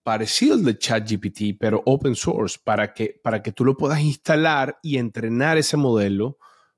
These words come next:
con tu propia información. Entonces, de esa manera, tú puedes crear tu propio chat G P T basado en, en, en tu data, ¿no? O sea, si tú eres un banco y quieres crear como un prompt,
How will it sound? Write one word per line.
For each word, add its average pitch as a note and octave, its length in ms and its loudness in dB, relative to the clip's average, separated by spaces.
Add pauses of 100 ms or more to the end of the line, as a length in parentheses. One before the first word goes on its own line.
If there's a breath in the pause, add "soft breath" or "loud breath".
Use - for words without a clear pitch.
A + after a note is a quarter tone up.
(100)
con C3 240 0
tu A#2 160 2
propia D#3+ 280 -2
información. - 680 -18 (420 soft breath)
Entonces, D3+ 360 -6
de C3 160 4
esa D#3 220 2
manera, C3+ 420 2
tú B2+ 180 -8
puedes A#2 400 4
crear A2+ 300 0
tu C#3 220 -2
propio A#2 360 -2
chat B2 260 0
G B2 200 0
P A2 120 0
T A#2 180 2
basado A#2+ 480 2
en, A#2 280 2
en, G#2+ 280 -2
en G2+ 200 -4
tu F#2+ 240 0
data, A#2 300 0
¿no? F2 160 -18
O - 140 -20
sea, - 100 -20
si - 160 -20
tú - 80 -8
eres G#2 140 -4
un A#2+ 120 0
banco A2+ 360 0
y - 20 -4
quieres G#2+ 320 -6
crear G2 420 0
como B2 200 4
un C3 100 0
prompt, C3 480 -16